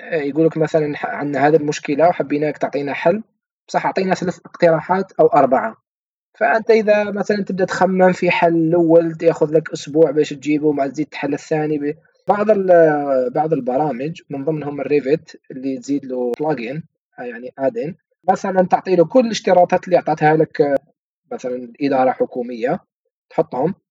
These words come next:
وتحط له قطعة الأرض، وهو يعطيك أحيانا حتى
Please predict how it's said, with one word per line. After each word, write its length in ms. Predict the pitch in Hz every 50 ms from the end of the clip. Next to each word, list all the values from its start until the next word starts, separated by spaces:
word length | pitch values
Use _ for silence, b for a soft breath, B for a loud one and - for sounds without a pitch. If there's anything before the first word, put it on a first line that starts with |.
| _ _ _ -
وتحط 480 | 254 240 226 202 196 - - 208 - -
له 60 | 143
قطعة 320 | - - - - 170 - -
الأرض، 340 | 151 - - 160 180 220 - - - -
وهو 300 | 170 175 254 269 285 262
يعطيك 520 | 254 233 214 - - 269 269 269 - - - -
أحيانا 460 | - - 233 233 233 233 233 226 214
حتى 300 | - 240 - - 208